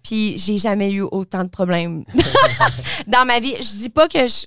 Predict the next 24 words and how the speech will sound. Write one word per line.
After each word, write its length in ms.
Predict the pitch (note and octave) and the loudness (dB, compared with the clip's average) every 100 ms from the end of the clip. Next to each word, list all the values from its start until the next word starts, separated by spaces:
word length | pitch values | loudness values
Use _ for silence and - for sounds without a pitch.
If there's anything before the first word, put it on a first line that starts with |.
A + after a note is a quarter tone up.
| - | -6
j'ai, 300 | G3 G#3+ G3 | -2 -2 0
je 40 | |
suis 300 | G3 - G#3 | -2 -2 -4
riche, 520 | E3 A3 D#4 G#4+ - G#3+ | 0 0 2 0 -2 -2
parce 160 | G3+ - | -4 -2
que 260 | F#3 F3 - G3+ _ - - _ | -4 -4 -6 -14 _ -20 -20 _
moi, 160 | A3 A3 | -2 0
je, 140 | G#3 C#3 - _ _ _ _ _ | -2 -8 -12 _ _ _ _ _
pas, 200 | - G#3 | 0 2
pas 240 | G#3 A#3+ G#3 | 2 0 0
en 60 | G3+ | 0
tout, 180 | A#3+ D#4 _ _ _ _ | -4 -6 _ _ _ _
mais 200 | G#3+ G#3+ | 0 2
j'ai 140 | G#3+ G#3+ | 2 2
jamais 280 | A3 G#3+ | 2 2
eu, 120 | A3+ A3 _ _ - A#3 | 0 -4 _ _ -4 -2
eu, 140 | A#3+ - | -2 2
eu 200 | C4 C4+ | 4 4
autant 340 | B3+ A#3+ B3 A#3+ | 0 -2 -2 -2
de 60 | |
problèmes 480 | - A#3 G#3+ A3+ B3 | 0 0 2 2 0
parce 200 | A3 G#3+ | -2 -2
que 80 | A3 | -4
l-, 500 | G3+ - E3 G#3 | -4 -6 -10 -12